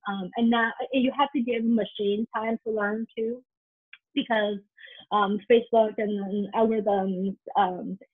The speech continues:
they, they're, they're, they're working on their algorithms, um, to, to make it better too, to know people better and show it to the right people.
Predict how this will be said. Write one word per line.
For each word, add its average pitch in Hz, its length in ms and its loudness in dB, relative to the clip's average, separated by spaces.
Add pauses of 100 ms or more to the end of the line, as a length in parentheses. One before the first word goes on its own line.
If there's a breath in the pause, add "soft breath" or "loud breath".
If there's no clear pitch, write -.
(140)
they, 208 580 2
they're, 240 240 4 (100)
they're, 294 240 2
they're 311 140 4
working 226 360 -2
on 214 300 -6
their 208 180 -2 (140)
algorithms, 196 560 -4 (280)
um, 175 440 -8 (160)
to, 185 260 -4
to 196 80 -8
make 180 160 -8
it 196 80 -4
better 180 340 -6
too, 196 300 -8 (140)
to 190 160 -6 (180)
know 220 260 -2
people 233 240 -2
better 247 280 2 (160)
and 202 120 -10 (140)
show 214 140 2
it 214 100 -12
to 233 80 -6
the 220 80 0
right 214 160 -2 (100)
people. 262 300 -10